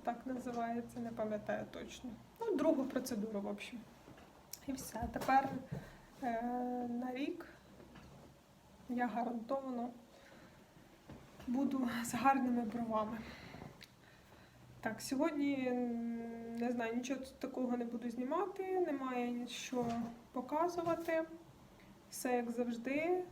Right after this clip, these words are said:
Ілюша сьогодні був знову в садочку. Знову не їв нічого, поплакав над кашею і не їв. Але нічого, якось,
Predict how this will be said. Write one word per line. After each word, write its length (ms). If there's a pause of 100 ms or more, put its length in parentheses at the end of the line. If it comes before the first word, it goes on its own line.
(160)
Ілюша 340
сьогодні 320
був 240
знову 240
в 60
садочку. 880 (1800)
Знову 380
не 120
їв 500
нічого, 400
поплакав 800
над 180
кашею 640
і 100
не 100
їв. 340 (960)
Але 280 (320)
нічого, 340
якось, 400